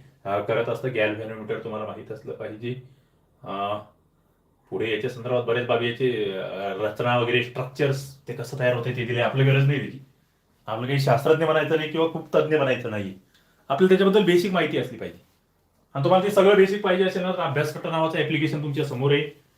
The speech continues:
डिस्क्रिप्शन बॉक्समध्ये लिंक आहे. ग्रामसेवक, पोलीस, तलाठी, सरळ सेवा, राज्य सेवेत सुद्धा व्यास त्या ठिकाणी आहे. कंबाईनच्या बॅचेस त्या ठिकाणी आहे, तुम्हाला जाऊन जॉईन होता येईल. आता या ठिकाणी फॅरेडेचा विद्युत प्रवर्तनाचा एक नियम आहे. बघा,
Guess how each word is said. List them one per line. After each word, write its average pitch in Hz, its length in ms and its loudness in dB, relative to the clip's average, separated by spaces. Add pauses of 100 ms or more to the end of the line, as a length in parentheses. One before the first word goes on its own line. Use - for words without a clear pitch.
(160)
डिस्क्रिप्शन 139 540 0
बॉक्समध्ये 139 460 2
लिंक 147 220 0
आहे. 156 300 6
ग्रामसेवक, 143 540 4
पोलीस, 139 400 -2
तलाठी, 135 420 -2
सरळ 135 240 -2
सेवा, 147 400 4 (600)
राज्य 156 300 2
सेवेत 220 200 2
सुद्धा 214 220 0
व्यास 202 220 4
त्या 196 100 0
ठिकाणी 185 220 0
आहे. 180 200 0
कंबाईनच्या 170 500 -2
बॅचेस 165 420 -2
त्या 147 140 -2
ठिकाणी 123 320 -4
आहे, 117 280 -10
तुम्हाला 120 260 -6
जाऊन 117 300 -6 (180)
जॉईन 117 280 0
होता 104 340 -6
येईल. 131 240 -2 (540)
आता 208 480 4
या 220 140 2
ठिकाणी 214 260 4
फॅरेडेचा 196 600 4
विद्युत 202 280 -2
प्रवर्तनाचा 196 600 2
एक 185 200 0
नियम 143 300 -2
आहे. 110 160 -6
बघा, 135 200 -6